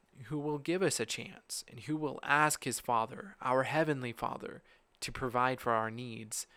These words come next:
out of his heavenly riches. And then death and the fear of death. The one who has the power of death, which is the devil.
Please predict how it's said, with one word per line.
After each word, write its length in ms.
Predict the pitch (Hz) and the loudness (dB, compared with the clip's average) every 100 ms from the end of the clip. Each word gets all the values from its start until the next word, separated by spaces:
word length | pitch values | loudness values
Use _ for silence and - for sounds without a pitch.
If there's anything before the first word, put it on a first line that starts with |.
| _ _ _ - | _ _ _ -10
out 140 | 127 120 | -4 -4
of 120 | 110 | -2
his 200 | 117 - | -4 -2
heavenly 380 | 127 117 110 107 | -2 -4 -6 -4
riches. 640 | 113 113 - 113 - - _ _ _ - - - - | -4 -4 -8 -10 -12 -12 _ _ _ -20 -20 -18 -8
And 180 | 160 | 0
then 260 | 170 165 165 _ - 139 | 2 2 -2 _ -16 -6
death 420 | 156 156 110 - - | 2 2 0 -8 -10
and 120 | 123 | -8
the 60 | 120 | -8
fear 260 | 165 147 | -4 -2
of 100 | 123 | -2
death. 380 | - - - - _ _ _ _ - | -6 -10 -12 -20 _ _ _ _ -4
The 80 | 135 | -2
one 320 | 143 160 156 | 2 0 0
who 160 | 139 | -4
has 240 | 139 131 120 | 0 0 0
the 80 | 127 | -4
power 640 | - 147 156 139 - - - | 0 6 8 8 2 -2 -10
of 180 | 127 123 | -12 -4
death, 400 | - - - - - | -4 -4 -12 -20 -12
which 420 | 120 - - - _ | -10 -6 -4 -6 _
is 180 | - 117 | -8 -8
the 120 | - | -6
devil. 460 | 120 139 135 - - | 0 2 2 0 -8